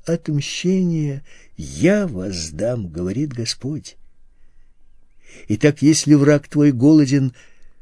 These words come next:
накорми его. Если жаждет, напои его.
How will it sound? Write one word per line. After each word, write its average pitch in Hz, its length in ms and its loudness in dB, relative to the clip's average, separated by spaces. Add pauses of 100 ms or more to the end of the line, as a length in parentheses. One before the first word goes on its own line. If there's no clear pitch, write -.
(240)
накорми 113 800 -4
его. 87 460 -6 (1040)
Если 151 380 4
жаждет, 143 680 2 (420)
напои 127 460 -4
его. 104 720 -6